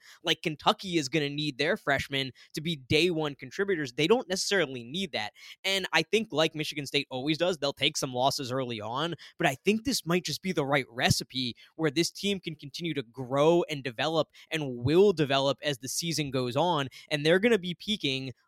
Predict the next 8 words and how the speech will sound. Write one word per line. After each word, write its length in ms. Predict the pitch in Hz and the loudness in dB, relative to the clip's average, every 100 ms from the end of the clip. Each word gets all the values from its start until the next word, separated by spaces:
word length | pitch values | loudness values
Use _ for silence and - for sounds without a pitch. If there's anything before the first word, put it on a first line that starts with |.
| - | -16
like 320 | 120 143 175 - | -2 0 0 2
they 160 | 175 160 | 2 2
always 480 | 156 160 156 147 131 | 2 4 4 0 2
are 440 | 156 180 135 127 | 4 4 4 0
at 240 | 139 131 - | 0 -2 -4
tournament 540 | - 202 185 127 110 | -4 -2 0 -4 -6
time. 420 | - 120 120 120 - - | -6 -4 -2 -4 -10 -12
What 180 | - 165 | 0 0